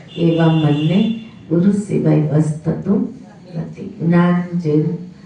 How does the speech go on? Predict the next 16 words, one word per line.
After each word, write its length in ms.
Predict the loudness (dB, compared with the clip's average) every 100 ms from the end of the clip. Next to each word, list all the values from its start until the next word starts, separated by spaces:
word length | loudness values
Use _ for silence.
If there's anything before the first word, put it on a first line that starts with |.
| -20 -6 2
મન 300 | 4 4 2
ગ્રહણ 500 | 2 2 2 2 -2
કરે 440 | -2 -2 0 -2
છે, 140 | -4 -14 -18 -18 -2
તો 80 |
એવું 340 | 2 2 4 4
મન 360 | 4 4 2
વશ 400 | 2 0 0 0 -4 -2
થઈ 260 | 0 2 -2 -6 -18 -20 -12
જાય 200 | -10 -10
છે. 300 | -12 -18 -20 -20 -20 -20 -4
સદગુરુ 680 | 0 2 2 4 2 2 0
સંત 360 | 0 -4 -2
રામ 480 | -2 0 0 0 -2
એક 380 | -6 -6 -6 -6
રૂપા, 760 | -6 -6 -8 0 2 2 -2